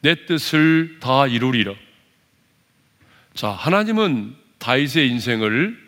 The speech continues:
내 마음에 맞는 자라고 평가를 하셨습니다. 여러분, 그렇다고 다윗이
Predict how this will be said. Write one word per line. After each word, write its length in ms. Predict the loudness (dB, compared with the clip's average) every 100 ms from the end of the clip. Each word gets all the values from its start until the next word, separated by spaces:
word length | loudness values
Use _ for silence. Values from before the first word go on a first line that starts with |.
| _ _ -6
내 260 | -2 0
마음에 680 | 0 0 0 0 0 -2 -6 -20 -14 -4
맞는 420 | -2 0 -2 -2
자라고 480 | 0 2 0 0 -4
평가를 580 | -4 -6 -4 -4 -4 -4
하셨습니다. 560 | -4 -4 -6 -10 -16 _ _ _ _ _ _ _ _ _ _ _ _ _ _ _ _ _ _ _ _ -2
여러분, 240 | 0 0
그렇다고 560 | 2 0 0 0 0 0
다윗이 720 | -2 -4 -4 -4 -4 -4